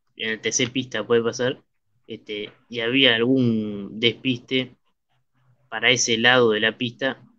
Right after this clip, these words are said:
eh, tranquilamente lo podía partir al medio a, al auto de,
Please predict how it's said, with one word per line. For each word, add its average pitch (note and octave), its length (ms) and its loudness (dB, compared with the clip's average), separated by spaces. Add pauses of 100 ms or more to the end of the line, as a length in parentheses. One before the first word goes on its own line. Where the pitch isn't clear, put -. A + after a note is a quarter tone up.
(420)
eh, G#2+ 480 -6 (320)
tranquilamente B2 600 -4
lo A2 120 -4
podía A#2 200 -6
partir A2 440 -2
al A2+ 80 2
medio A#2+ 400 0
a, G2 300 -12 (520)
al G#2+ 160 -8
auto A#2 300 0
de, G2+ 320 -8